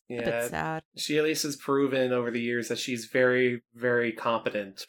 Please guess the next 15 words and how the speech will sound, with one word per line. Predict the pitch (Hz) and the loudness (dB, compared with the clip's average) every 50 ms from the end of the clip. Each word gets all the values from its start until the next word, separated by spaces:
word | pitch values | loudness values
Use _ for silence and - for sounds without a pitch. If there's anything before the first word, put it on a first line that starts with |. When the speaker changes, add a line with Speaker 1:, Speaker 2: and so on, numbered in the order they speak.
| _ - | _ -8
Speaker 2:
with | 117 120 104 - - - - | -8 -8 -6 -8 -10 -8 -6
what | 117 107 | -6 -4
she | - - - 110 | -4 -6 -8 -8
can | - 110 104 | -8 -8 -6
do. | 110 110 107 104 104 - - | -2 -2 -2 -2 -4 -6 -2
Speaker 1:
But | - 330 - | -2 0 4
they | 392 370 | 4 4
would | 277 254 254 | 6 6 6
have | 220 220 - | 4 4 2
been | 196 180 | 0 0
an | 165 160 - - - | 0 0 -2 -2 4
awful | - 180 175 151 - - - - | 6 6 6 6 2 -6 -10 -10
match. | - - - - - - - - - _ _ _ - | -8 -10 -10 -10 -10 -10 -12 -12 -12 _ _ _ 2
Speaker 2:
Oh, | - 294 277 180 | 4 6 6 6
absolutely. | 147 151 147 - - 131 117 117 113 107 - | 4 0 -4 -4 -6 -6 -4 -6 -4 -4 -4